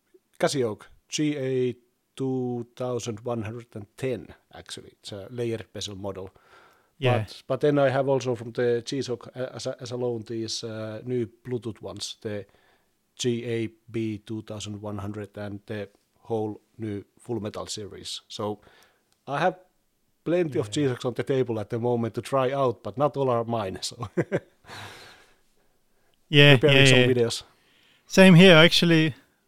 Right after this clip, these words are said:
Speaker 2: I have only one, and there is only one that I want to have. I have e-,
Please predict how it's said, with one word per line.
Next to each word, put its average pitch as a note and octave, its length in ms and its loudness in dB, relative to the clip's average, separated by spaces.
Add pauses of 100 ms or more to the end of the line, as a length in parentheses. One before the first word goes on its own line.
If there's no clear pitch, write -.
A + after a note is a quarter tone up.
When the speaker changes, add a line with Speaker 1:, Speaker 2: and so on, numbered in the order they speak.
Speaker 2:
I D#3 120 6
have D#3 120 6
only D#3 280 6
one, E3+ 380 4 (400)
and B2+ 440 2
there C3 160 0
is B2+ 100 4
only C#3 220 6
one C3+ 240 6
that C3 160 0
I B2+ 100 4
want E3 260 8
to C3+ 60 2
have. A#2+ 320 0 (1200)
I E3+ 120 4
have F3 120 8
e-, F#3+ 60 4